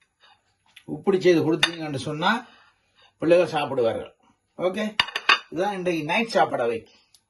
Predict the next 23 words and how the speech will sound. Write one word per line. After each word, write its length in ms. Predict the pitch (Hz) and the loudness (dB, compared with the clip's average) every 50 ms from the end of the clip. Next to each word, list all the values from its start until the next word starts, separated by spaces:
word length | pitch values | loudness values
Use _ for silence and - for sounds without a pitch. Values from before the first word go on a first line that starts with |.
| 135 139 | -12 -10
மகன் 240 | 147 165 175 - - - | -8 -8 -8 -10 -12 -10
நாளைக்கு 280 | 139 143 156 160 151 151 143 - 160 | -6 -6 -6 -6 -6 -10 -10 -10 -8
நைட் 240 | 160 180 170 - 185 | -8 -8 -6 -2 -2
சாப்பாடு. 360 | 160 143 127 135 139 175 226 247 - - _ _ _ _ _ _ _ _ _ _ | -2 -2 -2 -2 -2 0 0 -2 -2 -4 _ _ _ _ _ _ _ _ _ _
நான் 260 | 147 175 180 214 214 180 | -2 0 0 2 0 0
இப்ப 140 | - 202 190 180 | 2 4 4 6
இதுல 180 | 185 190 185 185 175 | 8 8 8 8 8
இருக்கா 240 | 165 160 - 160 139 - - - _ _ _ _ _ _ _ - - _ _ _ _ - - | 6 6 4 2 2 2 0 -6 _ _ _ _ _ _ _ -20 -20 _ _ _ _ -10 -2
கோர்தம்புளை 560 | 170 175 175 160 175 165 165 156 156 180 208 226 - - _ _ _ _ _ _ - | -2 -2 2 2 2 2 2 2 4 4 4 2 0 -4 _ _ _ _ _ _ -4
வெட்டி 260 | 143 160 160 - 185 - - | -4 -4 2 2 2 2 4
சாப்பிட்டு 300 | 160 151 165 160 151 151 | 2 2 2 2 0 2
காட்டுறேன் 420 | 135 - 143 135 139 165 160 143 127 | 4 4 2 2 2 0 0 0 0
பாருங்க. 300 | 123 110 107 107 107 - - - _ - - - _ _ _ _ _ - - - _ _ _ - - _ - - - - - _ - - _ _ _ - _ _ _ _ _ _ _ _ _ _ _ _ _ | 0 0 -2 -4 -8 -12 -14 -18 _ -20 -20 -20 _ _ _ _ _ -20 -20 -20 _ _ _ -20 -20 _ -20 -20 -20 -20 -20 _ -20 -20 _ _ _ -20 _ _ _ _ _ _ _ _ _ _ _ _ _
இதுதான் 240 | 143 151 175 185 185 | -4 -2 -2 -2 -2
அந்த 100 | 160 143 - - | -2 -4 0 2
கோர்தம்புளை. 480 | 156 160 147 156 147 139 131 117 104 - - _ _ _ _ - _ _ _ _ _ _ _ _ _ _ - | 2 2 4 2 0 0 0 -2 -4 -6 -8 _ _ _ _ -20 _ _ _ _ _ _ _ _ _ _ -10
சரியா? 240 | 180 208 220 214 208 208 - _ _ _ _ _ _ _ _ _ _ _ _ _ _ - | -6 -2 -2 -2 -2 -4 -10 _ _ _ _ _ _ _ _ _ _ _ _ _ _ -4
இது, 160 | 151 156 160 151 151 156 | 0 0 2 2 2 2
இது 100 | 165 185 175 165 160 - - | 2 2 2 0 -4 -6 -8
கிட்டத்தட்ட 360 | 185 170 185 165 165 170 170 | -2 -2 0 0 2 2 6
ஒரே 100 | 175 196 202 196 | 8 8 8 8
மாதிரி 200 | 175 165 156 143 139 | 6 0 0 0 0
இருக்கு. 180 | 123 107 127 | -2 -2 -6